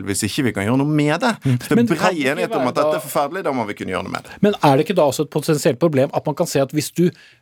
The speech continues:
Speaker 2: forlenger prosessen, hvis du anker, eh, hvis enhver asylsak skal trekkes ut i tid, så kan man til slutt vise til at barnets beste er jo faktisk at man får bli i Norge hvis man kommer som familie?
Speaker 1: Jo, men, men igjen, altså, det,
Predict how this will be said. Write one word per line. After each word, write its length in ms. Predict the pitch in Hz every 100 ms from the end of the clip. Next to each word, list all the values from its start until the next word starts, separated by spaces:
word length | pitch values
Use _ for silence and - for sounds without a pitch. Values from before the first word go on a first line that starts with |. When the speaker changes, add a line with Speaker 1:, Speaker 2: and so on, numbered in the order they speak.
| -
Speaker 2:
forlenger 720 | 170 170 143 113 107 135 160
prosessen, 540 | 190 170 156 - 208 143
hvis 220 | 131 -
du 80 | 202
anker, 580 | 196 160 120 - 208 196 - -
eh, 160 | 165 151
hvis 180 | 143 175
enhver 480 | 156 135 123 143 160
asylsak 720 | - 143 117 - 156 160 -
skal 240 | - 151
trekkes 460 | - 165 - 117 139
ut 140 | 135 165
i 80 | -
tid, 320 | 170 165 - -
så 160 | - -
kan 180 | 143 101
man 180 | 117 131
til 160 | - 147
slutt 380 | 139 135 - - -
vise 260 | 147 120 107
til 220 | - 135 127 _
at 140 | 143 123
barnets 320 | 104 107 -
beste 380 | 143 - 143 123 -
er 180 | 107 120
jo 80 |
faktisk 400 | 123 - 131 - -
at 80 | 113 123
man 100 | 117
får 160 | 143
bli 100 | 117 123 - _
i 80 | 175
Norge 240 | 170 123
hvis 160 | 175 123
man 140 | 135 143
kommer 160 | 127
som 160 | 131 135
familie? 320 | 151 160 190 _ _ _ - - -
Speaker 1:
Jo, 140 | - - - -
men, 140 | 139
men 240 | - 147 151
igjen, 300 | 165 151 127 143
altså, 300 | 151 156 -
det, 220 | 143